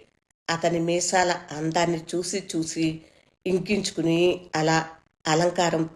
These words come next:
చేశానా అనుకుని తికమక పడతాడు. అంతలో అతను పడమటి వైపు నిలబడి తూర్పు వైపు తిరిగి స్వామికి భక్తిగా, వినయంగా నమస్కరించుకుని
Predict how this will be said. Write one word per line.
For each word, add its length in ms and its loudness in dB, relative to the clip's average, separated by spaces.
చేశానా 760 0
అనుకుని 640 0
తికమక 340 4
పడతాడు. 540 0
అంతలో 600 4
అతను 720 4
పడమటి 380 2
వైపు 320 4
నిలబడి 680 0
తూర్పు 280 8
వైపు 300 6
తిరిగి 600 2
స్వామికి 580 0
భక్తిగా, 760 0
వినయంగా 840 4
నమస్కరించుకుని 1080 -2